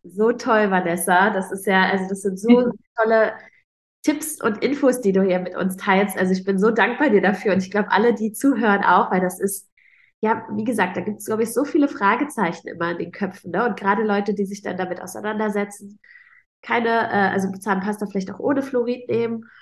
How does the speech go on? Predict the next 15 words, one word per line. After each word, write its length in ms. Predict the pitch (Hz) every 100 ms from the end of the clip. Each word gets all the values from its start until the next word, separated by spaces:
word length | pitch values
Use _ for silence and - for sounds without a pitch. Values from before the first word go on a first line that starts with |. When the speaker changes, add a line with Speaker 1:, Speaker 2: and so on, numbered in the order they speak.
| -
Speaker 1:
und 160 | - 190
dann 160 | 185
sich 140 | 196 196
Speaker 2:
Mhm. 60 |
Speaker 1:
aber 220 | 196 202 202 -
vielleicht 240 | 190 185
von 160 | - 202
einigen 400 | - 202 247 220
Zahnärzten 720 | - 214 208 208 214 214 -
auch 100 | 185
anhören 560 | - 202 196 214 214 208 -
müssen, 800 | 185 185 214 - - 254 285 - 311 - - _ -
Speaker 2:
Mhm. 120 | 226
Speaker 1:
ja, 100 | 196
ohne 240 | 202 233